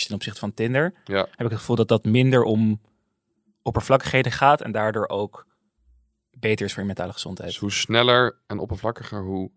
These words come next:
Speaker 2: slechter voor je mentale gezondheid.
Speaker 1: Ja, eigenlijk wel.
Speaker 2: Hm.
Speaker 1: Dat is mijn vermoeden, hè?
Speaker 2: Ja.
Speaker 1: Hoe zie jij dat?
Speaker 2: Ja, ik denk dat ik het wel met je eens ben.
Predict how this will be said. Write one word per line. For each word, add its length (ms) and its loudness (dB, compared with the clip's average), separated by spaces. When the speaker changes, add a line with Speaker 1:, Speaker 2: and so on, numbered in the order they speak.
Speaker 2:
slechter 380 -10
voor 80 -4
je 60 -2
mentale 280 -6
gezondheid. 580 -18
Speaker 1:
Ja, 200 4
eigenlijk 320 -2
wel. 380 -6
Speaker 2:
Hm. 140 -6
Speaker 1:
Dat 260 -2
is 140 -6
mijn 160 0
vermoeden, 420 -4
hè? 60 -6
Speaker 2:
Ja. 260 -4
Speaker 1:
Hoe 120 -6
zie 100 -2
jij 160 2
dat? 280 -4
Speaker 2:
Ja, 220 2
ik 100 0
denk 140 2
dat 80 4
ik 60 0
het 100 -4
wel 100 0
met 120 -2
je 80 -6
eens 220 -6
ben. 300 -8